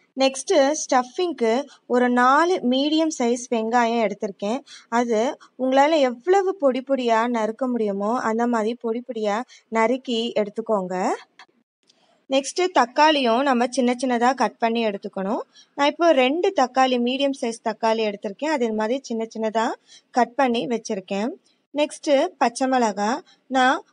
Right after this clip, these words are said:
உள்ள இருக்க விதையை எடுத்துட்டு இந்த மாதிரி சின்ன சின்னதா cut பண்ணி எடுத்திருக்கேன். நான் எதுக்கு உள்ள இருக்க விதையை எடுத்துட்டேன்னா, ஸ்டஃபிங்ல வைக்கும்போது குழந்தைங்க சாப்பிடும்போது அந்த விதை இருந்ததுன்னா ரொம்ப காரமா இருக்கும். அதனால உள்ள இருக்க விதையை எடுத்துட்டு cut பண்ணி வச்சிருக்கேன்.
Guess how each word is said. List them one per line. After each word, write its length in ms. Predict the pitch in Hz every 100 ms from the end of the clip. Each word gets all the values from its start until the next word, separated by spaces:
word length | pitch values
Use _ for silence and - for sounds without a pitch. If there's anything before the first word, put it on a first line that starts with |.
| - 277
உள்ள 120 | 330 339
இருக்க 180 | 302 262
விதையை 240 | 233 226 262
எடுத்துட்டு 340 | 233 226 247 269
இந்த 120 | 262 220
மாதிரி 160 | 214 254 -
சின்ன 160 | 240 233 254
சின்னதா 340 | 233 214 214 285 330
cut 160 | 226 - -
பண்ணி 260 | 220 202 277 - - -
எடுத்திருக்கேன். 520 | 202 - 190 - 190 - _ _ _ _ _ _ -
நான் 140 | 254 247 254
எதுக்கு 240 | 349 494 339
உள்ள 100 | 285 320
இருக்க 160 | 311 269
விதையை 240 | 226 247 262
எடுத்துட்டேன்னா, 600 | 226 - 226 247 214 208 247 339
ஸ்டஃபிங்ல 580 | - 254 247 339 349 320 240
வைக்கும்போது 500 | 226 254 240 214 214 233 240
குழந்தைங்க 420 | 247 277 311 269 262
சாப்பிடும்போது 760 | 214 220 254 240 202 190 190 226 - - -
அந்த 160 | 233 247 233
விதை 200 | 233 339
இருந்ததுன்னா 380 | 320 247 233 262 254
ரொம்ப 300 | 233 262 330 330
காரமா 440 | 233 220 226 240 208
இருக்கும். 240 | 196 220 220
அதனால 300 | 220 262 277
உள்ள 100 | 247 285
இருக்க 180 | 277 220
விதையை 220 | 202 226 220
எடுத்துட்டு 280 | - 214 359 254
cut 120 | -
பண்ணி 160 | 226 214
வச்சிருக்கேன். 440 | 190 202 190 -